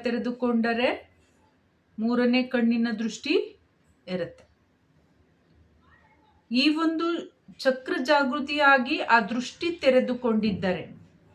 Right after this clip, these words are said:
ಆಗ ಮಿದುಳಿನ ಸ್ಥಿತಿ ಹೇಗಿರುತ್ತೆ, ಇದ್ರ ಬಗ್ಗೆ ನಾವು ನೋಡೋಣ. ಇಲ್ಲಿ ಎರಡು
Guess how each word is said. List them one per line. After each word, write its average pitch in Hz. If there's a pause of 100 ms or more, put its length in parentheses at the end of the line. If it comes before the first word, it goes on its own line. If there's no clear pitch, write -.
(2000)
ಆಗ 254 (180)
ಮಿದುಳಿನ 359
ಸ್ಥಿತಿ 320 (100)
ಹೇಗಿರುತ್ತೆ, 190 (1300)
ಇದ್ರ 370
ಬಗ್ಗೆ 349
ನಾವು 220
ನೋಡೋಣ. 104 (1900)
ಇಲ್ಲಿ 254 (2500)
ಎರಡು 240